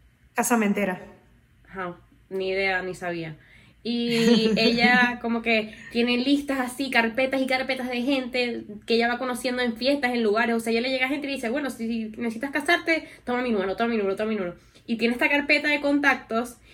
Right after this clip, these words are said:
Speaker 2: y ella lo que hace es que recibe llamadas de gente, va a sus casas y les lleva algo que le dicen como que una biodata, que es como una,
Speaker 1: Ajá.
Speaker 2: dos páginas de información de lo que es la persona con una foto que le gusta hacer, su altura,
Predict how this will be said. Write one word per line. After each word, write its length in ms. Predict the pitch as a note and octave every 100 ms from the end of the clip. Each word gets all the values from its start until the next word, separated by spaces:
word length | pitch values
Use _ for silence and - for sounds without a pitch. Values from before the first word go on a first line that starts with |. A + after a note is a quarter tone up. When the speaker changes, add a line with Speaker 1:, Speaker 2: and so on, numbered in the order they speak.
| - - -
Speaker 2:
y 80 | A#3
ella 120 | C4
lo 80 | D4
que 80 | C#4+
hace 160 | C#4+
es 40 | C#4+
que 100 | B3+
recibe 320 | A#3+ C#4+ D4+
llamadas 520 | E4 F4 E4+ E4 E4+
de 140 | C4+ D4
gente, 420 | F#4+ F#4 F#4 G4+ - _ _ _ _ _ -
va 160 | A3 B3
a 60 |
sus 160 | D#4 D4
casas 560 | E4+ F4 C#4 C#4+ C#4+ - - - - -
y 80 | B3
les 160 | C4
lleva 260 | B3 B3 C4
algo 200 | C#4 C#4
que 80 | C4+
le 60 | A#3+
dicen 200 | A#3+ C#4+
como 160 | B3
que 120 | A#3 A3
una 180 | A#3 A#3
biodata, 800 | C4 B3 A3 G#3 G#3 D#3 - - - _ - -
que 80 | G#3
es 80 | A3
como 340 | C4 C4+ C4
una, 200 | A#3+ B3+
Speaker 1:
Ajá. 180 | B3+ F3+ A3
Speaker 2:
dos 180 | C4
páginas 440 | - D4+ E4 E4 E4+
de 60 |
información 720 | C#4 C4+ A#3 A3+ C#4+ E4 E4+ A#3
de 120 | A#3+
lo 120 | A3
que 60 | A#3
es 60 |
la 100 | C4+
persona 340 | B3+ B3 D#4 D#4
con 100 | A3+
una 180 | A#3
foto 280 | A3+ D4+ D4+
que 80 | C4
le 120 | A#3
gusta 240 | B3+ A#3 B3
hacer, 400 | A#3+ D4 D#4 D4
su 120 | B3
altura, 840 | A3+ A3 C#4+ D#4 D4+ D4+ D4